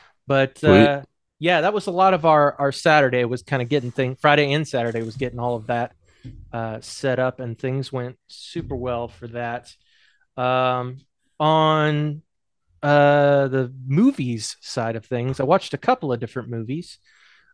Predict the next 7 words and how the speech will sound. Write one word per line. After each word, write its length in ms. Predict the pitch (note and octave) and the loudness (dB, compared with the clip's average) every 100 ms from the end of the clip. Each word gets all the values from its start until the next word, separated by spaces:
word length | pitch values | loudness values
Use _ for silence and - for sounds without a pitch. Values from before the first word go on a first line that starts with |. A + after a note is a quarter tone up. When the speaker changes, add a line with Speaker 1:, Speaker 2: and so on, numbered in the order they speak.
| - | -4
Speaker 1:
Um, 440 | C3+ B2+ B2 A#2+ | 0 2 0 -4
one 520 | C#3 B2+ E3 G#3+ A3 G#3 | -8 0 2 2 0 -4
which 240 | F3+ - | -4 -2
will 100 | D3+ | -4
probably 720 | - D3+ D3+ C3+ C#3 B2+ B2 _ | 2 2 2 0 0 0 -4 _
overlap 560 | D#3 D3+ C#3 C#3 C#3 - | 0 2 4 4 2 -2
with 180 | A#2+ | -6